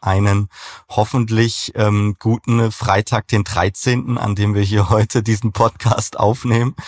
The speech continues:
Und, ähm, äh, nächste Woche wünsche ich Ihnen ganz viel Spaß, wenn Sie dann in Moskau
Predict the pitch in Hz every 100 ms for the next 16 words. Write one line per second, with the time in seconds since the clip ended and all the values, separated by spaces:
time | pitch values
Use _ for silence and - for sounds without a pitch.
0 | - - - - 110 110 110 - 110 107
1 | 107 101 101 - 104 - 107 107 120 127
2 | 98 107 110 104 110 113 117 - 113 104
3 | 95 104 - 104 - 98 98 110 120 104
4 | 101 95 95 98 95 95 - 95 90 110
5 | - - 113 113